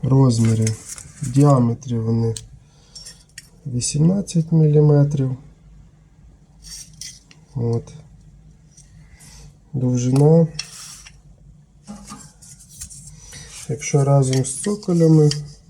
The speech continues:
рахувати, от. Якщо разом з цоколями, то двадцять один з половиною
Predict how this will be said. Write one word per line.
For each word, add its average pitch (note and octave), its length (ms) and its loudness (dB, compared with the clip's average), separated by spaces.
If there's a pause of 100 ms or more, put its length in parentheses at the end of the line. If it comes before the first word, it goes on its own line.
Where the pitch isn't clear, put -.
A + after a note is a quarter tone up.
(400)
рахувати, C#3 960 2 (1200)
от. B2+ 360 -2 (600)
Якщо C3+ 360 0
разом B2+ 420 2
з - 100 -16
цоколями, D#3+ 800 2 (880)
то D#3 580 2
двадцять C#3+ 580 -2
один C#3 340 2
з C#3+ 60 -6
половиною B2+ 720 -2